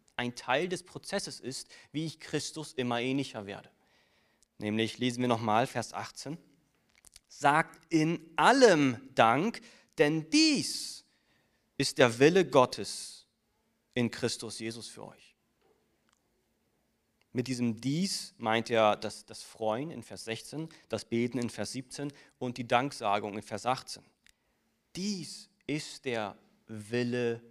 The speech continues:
Gottes für euch. Dies will Gott, dass ihr es in eurem Leben habt. Dies will Gott, dass ihr in eurem Christenleben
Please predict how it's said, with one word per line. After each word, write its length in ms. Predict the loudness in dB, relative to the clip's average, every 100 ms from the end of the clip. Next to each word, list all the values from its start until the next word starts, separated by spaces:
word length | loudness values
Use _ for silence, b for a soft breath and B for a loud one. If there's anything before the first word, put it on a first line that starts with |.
| _ _ _ _
Gottes 640 | 0 0 -2 -16 -16 -18 -20 b b b
für 300 | -16 -14 -14
euch. 320 | -18 -20 _ _ _ _ _ _ _ _ _ -4
Dies 460 | 0 0 -2 -4
will 240 | 0 2 2
Gott, 340 | 4 2 2
dass 220 | -6 -8 -6
ihr 300 | 0 0 -2
es 160 | -8
in 80 | -8
eurem 280 | -6 -6 -8
Leben 640 | -6 -6 -6 -10 -12 _
habt. 380 | -20 -20 _ -20 _ b b b b
Dies 380 | 2 2 2 2
will 180 | 2 4
Gott, 400 | 8 8 8 2
dass 220 | -2 -4
ihr 260 | 2 2 2 B B B
in 80 | -2
eurem 240 | 0 -4
Christenleben 920 | 0 -2 0 -4 0 2 2 2 -2